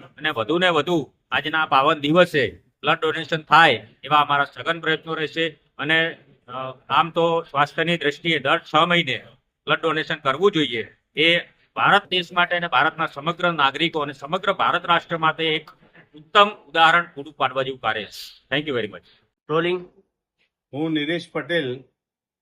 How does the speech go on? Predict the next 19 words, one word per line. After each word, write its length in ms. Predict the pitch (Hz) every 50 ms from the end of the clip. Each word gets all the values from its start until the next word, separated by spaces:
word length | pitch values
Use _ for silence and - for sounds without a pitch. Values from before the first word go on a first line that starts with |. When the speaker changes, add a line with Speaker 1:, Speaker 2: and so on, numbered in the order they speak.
| _ _ -
Speaker 3:
અરવલ્લી 400 | 131 131 143 156 165 165 170 165
જિલ્લા 300 | 156 151 151 156 160 156
આચાર્ય 360 | 151 139 143 156 151 156 160
સંઘ 400 | 156 - 160 151 156 156 139 127 _
પ્રમુખ 460 | - 135 139 160 170 165 160 - - _ _ _ _ _ _ _ _ _ _ _ -
અને 400 | 127 143 151 151 151 151 151 139
સમગ્ર 520 | 131 - 151 139 151 151 151 151 160 165
જિલ્લાની 640 | 165 147 135 143 143 151 160 160 156 139 120 107 101 - _ _ _ _ _ _ _ _ _ _
નમો 360 | 120 120 127 135 139 151 165 160
કે 160 | 160 165 165
નામ 300 | 160 156 156 156 156 151
રક્તદાનની 680 | 139 143 135 - - 160 156 156 156 160 160 160 160
જવાબદારી 680 | 147 131 139 139 143 143 143 139 151 147 139 127 110 107 - _ _ _ _ _ _ _ _ -
મારા 280 | 110 127 131 143 160 160
શિરે 440 | 160 - 160 147 160 170 160 151
હતી 420 | 147 135 175 160 143 123 117 - _ _ _ _ _ -
અને 200 | 139 147 151 151
એ 220 | 151 156 170 175
અનુસંધાને 880 | 170 170 165 160 156 156 160 151 156 156 160 165 160 147 123 110 - -